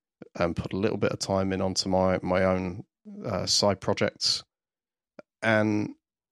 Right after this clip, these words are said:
yeah, coffee definitely plays a part of that routine. So I'm up, and one of the first things I'll do is I'll put the machine on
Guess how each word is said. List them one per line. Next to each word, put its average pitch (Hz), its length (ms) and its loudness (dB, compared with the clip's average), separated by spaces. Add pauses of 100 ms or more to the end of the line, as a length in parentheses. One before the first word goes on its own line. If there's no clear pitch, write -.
(260)
yeah, 101 140 2
coffee - 360 0
definitely - 360 -4
plays 101 320 -4
a 92 40 -8
part - 320 -4
of 123 100 -10
that 104 180 -4
routine. 95 480 -6
So - 160 0
I'm 104 160 4
up, 101 200 0
and 95 120 -4
one 92 120 0
of - 40 -6
the - 80 -8
first 98 280 -4
things 92 180 -4
I'll 92 100 -4
do 92 240 -4
is 95 120 -4
I'll 92 120 -4
put - 200 -10
the - 100 -10
machine 95 380 -2
on 95 200 -4